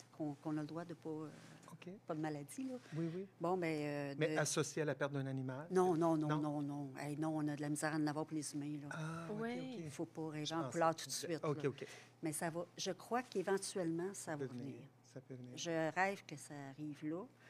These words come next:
Speaker 1: Je sais que c'est pas tout de suite, là, mais, euh, c'est, c'est important d'ouvrir cette voie-là pour que les, les, euh,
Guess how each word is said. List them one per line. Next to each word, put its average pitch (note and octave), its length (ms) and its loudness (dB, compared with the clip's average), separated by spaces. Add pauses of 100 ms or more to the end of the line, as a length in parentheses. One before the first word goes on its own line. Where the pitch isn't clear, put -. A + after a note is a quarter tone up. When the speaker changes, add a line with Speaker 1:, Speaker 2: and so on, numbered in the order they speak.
(420)
Speaker 1:
Je D3 100 -8
sais E3 180 -6
que D#3 80 -8
c'est - 120 -10
pas D3 120 -10
tout - 120 -12
de - 40 -18
suite, - 360 -8
là, G#3 120 0
mais, D#3+ 380 6
euh, C#3+ 380 -2
c'est, - 340 0
c'est E3 260 0
important F3+ 460 0
d'ouvrir E3+ 340 -4
cette C#3+ 240 -4
voie-là D3+ 400 -4
pour - 180 -16
que D#3+ 100 -8
les, D3 360 0 (140)
les, D3+ 400 0
euh, C3+ 180 -6